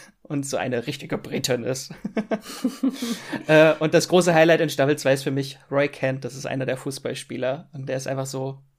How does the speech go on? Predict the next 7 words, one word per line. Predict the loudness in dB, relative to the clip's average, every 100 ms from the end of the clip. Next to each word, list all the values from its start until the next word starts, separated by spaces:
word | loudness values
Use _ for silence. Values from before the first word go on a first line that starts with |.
| _
gnadenlos | -2 2 2 2 0 -2
witzig | -4 -4 -4 -4
in | -4
der, | 0 0 0
äh, | -2 -2 -4
Serie. | -6 -6 -4 -6 -6 -14 -20 -20 -6
Ähm, | 0 2 2 -2